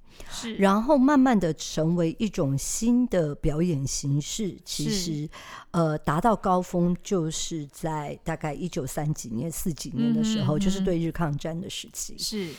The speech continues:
Speaker 2: 那我觉得在那个时期，他们对于，呃，因为有别于传统的一个表现，
Speaker 1: 对。
Speaker 2: 所以他们都想要留下一个时代的证据。
Speaker 1: 是。
Speaker 2: 对，你理解我的意思吗？
Speaker 1: 我理解。
Speaker 2: 然后再来就是当，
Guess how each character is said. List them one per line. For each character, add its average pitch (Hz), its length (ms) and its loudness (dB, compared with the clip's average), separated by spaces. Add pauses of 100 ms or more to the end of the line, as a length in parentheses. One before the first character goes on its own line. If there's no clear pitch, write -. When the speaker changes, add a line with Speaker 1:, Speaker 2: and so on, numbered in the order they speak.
(240)
Speaker 2:
那 339 120 8
我 226 120 4
觉 202 120 2
得 202 60 4
在 220 140 4
那 339 180 6
个 175 120 2
时 160 200 -4
期， 151 200 -8
他 165 180 -2
们 160 260 0 (340)
对 277 180 2
于， 185 380 -2
呃， 151 560 0 (120)
因 269 120 6
为 294 140 2
有 165 140 2
别 156 260 0
于 156 140 0
传 147 340 0
统 151 200 2
的 139 100 -4
一 143 80 -6
个 160 80 -2
表 - 280 -2
现， 151 340 -2
Speaker 1:
对。 208 160 -2
Speaker 2:
所 240 80 8
以 220 60 4
他 233 140 2
们 285 180 2
都 285 200 8
想 - 420 0
要 160 280 2 (300)
留 170 300 6
下 233 320 2
一 160 180 -4
个 160 240 0
时 - 340 -4
代 202 200 2
的 143 120 -4
证 143 340 0
据。 - 300 -10 (320)
Speaker 1:
是。 185 480 -8
Speaker 2:
对， 165 300 2
你 175 160 4
理 170 160 2
解 196 100 0
我 151 100 0
的 143 100 -6
意 - 20 -4
思 - 20 -2
吗？ - 20 -2
Speaker 1:
我 151 40 2
理 202 140 0
解。 185 760 -4
Speaker 2:
然 220 160 4
后 320 120 4
再 294 200 2
来 202 160 2
就 220 180 2
是 214 240 -2
当， 233 380 2